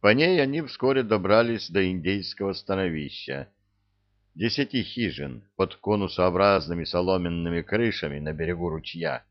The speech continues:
На вытоптанной площадке, вокруг которой стояли хижины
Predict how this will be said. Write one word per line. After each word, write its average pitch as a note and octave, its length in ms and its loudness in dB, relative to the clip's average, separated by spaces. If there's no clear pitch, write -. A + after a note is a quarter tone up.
На F#2 140 0
вытоптанной D3+ 600 4
площадке, F2+ 760 0
вокруг B2+ 440 -2
которой A#2 580 0
стояли F2 560 -2
хижины B1+ 720 -10